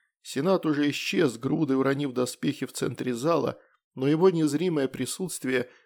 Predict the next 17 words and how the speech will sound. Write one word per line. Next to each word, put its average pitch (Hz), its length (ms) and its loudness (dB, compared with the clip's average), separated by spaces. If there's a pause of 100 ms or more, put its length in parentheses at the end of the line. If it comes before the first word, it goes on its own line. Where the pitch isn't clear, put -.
до 135 140 -2
сих - 240 -6
пор 147 220 0
витало 127 460 0
тут. - 380 -12 (720)
Август 160 480 0
приходил 160 460 -4
в - 60 -14
себя 147 320 0
медленно – 143 640 -2 (420)
никак 147 340 -2
не 143 80 -4
в - 60 -8
состоянии 147 640 2
свести 139 460 -6
воедино 135 500 0
реальность 139 640 0